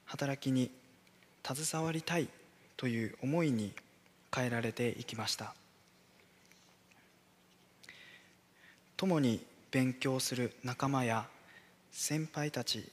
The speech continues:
は熱心に聖書の勉強をしますが、学んだことを踏まえて、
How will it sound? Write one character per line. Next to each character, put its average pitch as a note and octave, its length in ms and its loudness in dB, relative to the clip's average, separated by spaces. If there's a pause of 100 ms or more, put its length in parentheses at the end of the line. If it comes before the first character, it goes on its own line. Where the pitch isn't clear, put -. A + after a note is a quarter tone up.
は A#2+ 200 -2 (540)
熱 F3 160 0
心 B2+ 300 2
に G#2+ 200 -2 (600)
聖 C3+ 220 -4
書 A2+ 140 0
の G#2+ 200 -6 (380)
勉 A#2+ 200 -2
強 A2 200 -4
を C3+ 240 -4 (420)
し - 160 -4
ま A#2 80 -4
す - 160 -4
が、 G#2 180 -10 (1400)
学 D3 220 0
ん F3+ 100 -2
だ F3 120 0
こ E3+ 140 -2
と E3 120 2
を A#2+ 160 2
踏 - 180 -4
ま E3+ 160 2
え D#3+ 60 2
て、 A#2 320 2